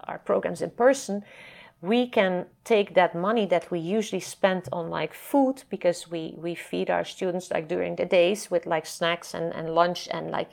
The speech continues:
uh, afternoon snacks, and we travel and we have to pay, like, entry fees. That money we can reroute, and then if I do that a little bit carefully, we can serve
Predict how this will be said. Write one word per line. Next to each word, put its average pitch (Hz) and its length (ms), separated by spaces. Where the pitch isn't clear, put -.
uh, - 40
afternoon 185 680
snacks, - 480
and 190 180
we 185 200
travel 185 640
and 175 180
we 175 140
have 165 180
to - 80
pay, 160 300
like, 160 240
entry 175 320
fees. 214 500
That 240 320
money 208 380
we 208 160
can 180 260
reroute, 180 840
and 180 240
then 185 240
if 190 240
I 175 120
do 185 180
that 175 180
a - 100
little 220 220
bit 202 180
carefully, 185 640
we 226 180
can 208 160
serve - 440